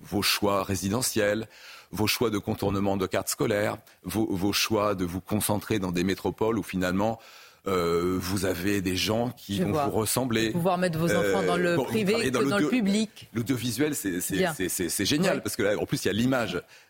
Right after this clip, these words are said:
Speaker 1: Euh, vous avez une image produite qui vous dit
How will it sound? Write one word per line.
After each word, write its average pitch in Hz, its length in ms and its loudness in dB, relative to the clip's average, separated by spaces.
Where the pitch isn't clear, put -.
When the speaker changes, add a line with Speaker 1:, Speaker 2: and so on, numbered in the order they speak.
Speaker 1:
Euh, 82 180 0
vous 110 280 -2
avez 117 300 0
une 113 180 2
image 117 480 0
produite 123 720 -2
qui 117 460 -2
vous 92 200 -4
dit 135 360 -4